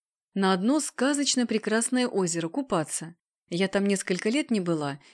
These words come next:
и мне казалось, что оно намного ближе отсюда». «Да вы настоящие героини!» восхитился Миша, догадавшись, о каком именно озере идёт речь.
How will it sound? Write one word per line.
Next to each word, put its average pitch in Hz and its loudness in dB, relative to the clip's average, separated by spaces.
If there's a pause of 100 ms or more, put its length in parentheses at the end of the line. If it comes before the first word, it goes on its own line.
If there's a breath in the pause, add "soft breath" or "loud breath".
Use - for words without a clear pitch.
и 196 0
мне 226 4
казалось, 277 2
что - 0
оно 254 4
намного 247 2
ближе 240 2
отсюда». 156 -6 (720)
«Да 180 2
вы 214 4
настоящие 220 4
героини!» 175 2 (380)
восхитился 170 0
Миша, 196 0 (240 soft breath)
догадавшись, 196 0
о 190 -2
каком 240 0
именно 202 2
озере 277 0
идёт 175 -4
речь. 185 -4